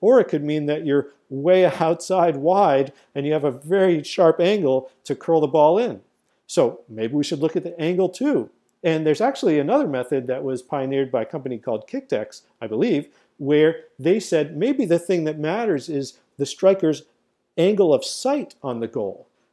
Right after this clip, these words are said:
So you can imagine that the further away you move from a goal, the narrower your angle of sight is, and that makes it harder to strike the ball. But it also gets narrower the wider you get. So, you know, the sort of, they, they say sometimes that the goal mouth looks enormous to a striker. Well,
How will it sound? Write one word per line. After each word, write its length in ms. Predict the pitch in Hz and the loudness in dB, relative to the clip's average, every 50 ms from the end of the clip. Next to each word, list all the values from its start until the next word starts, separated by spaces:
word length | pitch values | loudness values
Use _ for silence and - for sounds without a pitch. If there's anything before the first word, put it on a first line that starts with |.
| _ _ - | _ _ -6
So 120 | - 135 | -4 -2
you 140 | 127 127 131 | -2 -4 -4
can 140 | - 156 143 | -4 -4 -4
imagine 480 | 143 143 156 175 208 226 214 170 139 | -2 -2 0 0 0 -2 -2 -2 -2
that 160 | 127 127 123 | -2 -4 -4
the 60 | - - | -6 -10
further 420 | - _ - 220 247 254 226 202 | -10 _ 2 2 2 4 4 4
away 220 | 180 170 180 185 | 4 4 4 4
you 100 | 170 165 | 2 2
move 240 | 147 147 170 185 180 | 0 0 0 -2 -2
from 160 | - 170 143 | -2 -4 -4
a 60 | 127 - | -4 -2
goal, 400 | - 175 202 220 202 160 135 127 | 0 2 4 6 6 6 4 2
the 160 | - 135 131 | 0 -2 -2
narrower 560 | 131 147 165 180 208 214 196 185 160 160 139 | 0 0 2 2 4 4 4 4 6 4 4
your 200 | 127 127 143 170 170 | 4 2 0 0 0
angle 300 | 151 165 165 160 139 127 | -2 0 0 0 2 0
of 80 | 117 - | 0 0
sight 320 | - - 185 196 202 151 | 0 2 2 4 4 2
is, 240 | 113 104 104 - - | 2 -2 -4 -4 -6
and 100 | 135 127 | -6 -4
that 160 | 143 170 170 | -4 -4 -4
makes 220 | 151 139 123 - 156 | -4 -6 -6 -6 -8
it 100 | 127 - | -4 0
harder 320 | 151 147 147 143 143 131 | 2 2 4 4 2 -2
to 160 | 131 - 127 | -2 -6 -10
strike 300 | - - - 139 139 135 | -6 0 0 0 0 0
the 80 | - 127 | -2 0
ball. 360 | 156 202 214 151 104 - - - _ _ _ | 4 6 6 6 4 2 -4 -14 _ _ _
But 180 | - 151 151 - | 2 2 4 2
it 120 | 147 160 | 0 0
also 360 | 208 175 180 214 214 - 208 170 | 2 2 2 2 4 2 0 0
gets 240 | 151 156 143 - | 0 -2 -4 -2
narrower 480 | 143 143 151 156 160 156 147 147 151 147 | -2 0 2 4 4 4 4 4 4 4
the 120 | 131 127 | 4 2
wider 360 | 123 143 190 233 262 254 220 143 | 2 4 4 4 4 4 2 2
you 140 | 117 113 | 0 -2
get. 320 | 104 - - 98 92 - - | -2 -2 -4 -4 -4 -6 -10
So, 340 | - - 143 127 131 131 - - _ _ _ _ | -6 0 0 0 0 0 -4 -10 _ _ _ _
you 100 | 143 135 | -6 -6
know, 60 | 135 - _ _ _ | -6 -6 _ _ _
the 200 | - 143 143 143 | -6 -4 -2 -2
sort 260 | - - - 185 170 151 | -2 0 0 2 2 2
of, 120 | 123 - - _ _ _ _ _ _ _ _ _ _ | 0 -4 -8 _ _ _ _ _ _ _ _ _ _
they, 220 | 147 131 151 147 | -6 -4 -4 -4
they 160 | 151 156 143 | 0 0 0
say 260 | 139 - - 220 226 202 | 0 2 2 2 2 0
sometimes 500 | - - 175 151 - 180 180 175 165 143 | 0 -4 -6 -4 -2 0 0 0 0 -2
that 140 | - 127 117 | -4 -4 -4
the 80 | 147 123 | -4 -4
goal 240 | 113 165 185 175 160 | -2 0 0 2 2
mouth 260 | 165 156 147 - - | 0 -2 -2 -2 -2
looks 180 | 165 - - | -4 -4 -2
enormous 440 | 170 147 151 175 208 226 196 151 - | -4 -2 0 0 0 0 -2 -4 -4
to 100 | - 131 | -4 -6
a 60 | 110 | -6
striker. 400 | - - - 123 110 - - 123 | -4 -2 -2 -2 -2 -2 -4 -4
Well, 360 | 120 131 139 131 139 139 - | 0 2 2 4 2 2 -2